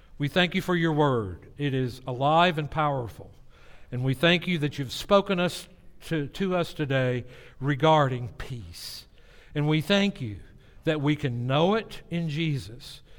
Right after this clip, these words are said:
but we can live it out by, by your Spirit taking the truth. As we expose our hearts over and over again to your truth, your Spirit can take that truth and make it part of who we are.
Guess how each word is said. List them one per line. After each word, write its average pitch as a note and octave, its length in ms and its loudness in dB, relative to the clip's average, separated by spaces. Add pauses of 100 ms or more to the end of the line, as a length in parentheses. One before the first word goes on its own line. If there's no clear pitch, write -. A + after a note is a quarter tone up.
(240)
but D3 160 4
we C#3+ 220 0
can C3 440 -2
live D#3 200 2
it F#3 100 2
out E3+ 520 4 (920)
by, C#3 220 2
by C#3 500 -4
your C3 240 -4
Spirit F#3+ 760 0
taking F3+ 460 -4
the E3+ 100 -8
truth. C#3 680 -6 (360)
As C3+ 180 -4
we D3+ 120 2
expose F#3+ 680 2
our C#3+ 220 0
hearts C#3+ 480 2
over F3+ 300 0
and F3+ 80 0
over D#3+ 260 2
again B2+ 360 -2 (300)
to D3+ 100 -2
your C#3+ 140 2
truth, C3+ 420 0 (300)
your C3+ 140 -2
Spirit D3+ 640 -2
can C3+ 180 -6
take E3+ 320 -8
that E3+ 240 -8
truth - 540 -10 (640)
and C3+ 220 -2
make D3+ 220 0
it - 180 -10
part D#3+ 320 -2
of D3+ 120 -4
who D#3 220 -6
we C#3+ 220 -4
are. C3+ 320 -8